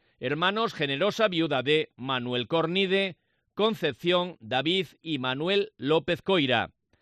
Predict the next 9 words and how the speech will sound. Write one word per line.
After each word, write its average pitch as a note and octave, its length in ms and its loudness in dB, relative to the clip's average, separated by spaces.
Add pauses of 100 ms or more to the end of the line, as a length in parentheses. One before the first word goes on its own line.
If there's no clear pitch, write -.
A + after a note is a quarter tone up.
(220)
Hermanos F3+ 380 0
políticos G#3 720 0
Manuel A#2+ 460 -2
Coira, G3 560 4
Celia B2 560 -2
Méndez F#3 640 -2
y F3 160 -6
Dolores D3 420 0
Blanco. B2+ 580 0